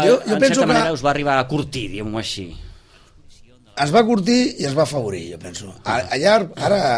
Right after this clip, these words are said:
Speaker 1: a toro pasado, que diuen
Speaker 2: Sí,
Speaker 1: castellans,
Speaker 2: sí, sí.
Speaker 1: jo penso que es va, es va afavorir, perquè el fet de, de,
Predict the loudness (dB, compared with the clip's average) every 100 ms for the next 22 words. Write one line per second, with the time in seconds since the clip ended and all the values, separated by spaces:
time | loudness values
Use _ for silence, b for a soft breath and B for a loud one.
0 | 0 -2 -2 -2 0 -2 0 -2 -2 -4
1 | -4 -4 -2 -2 -2 -2 -6 -6 0 0
2 | 2 -2 -2 -4 -6 -4 -6 -4 -6 -6
3 | -4 -2 -4 -4 -8 -4 -4 0 2 2
4 | 2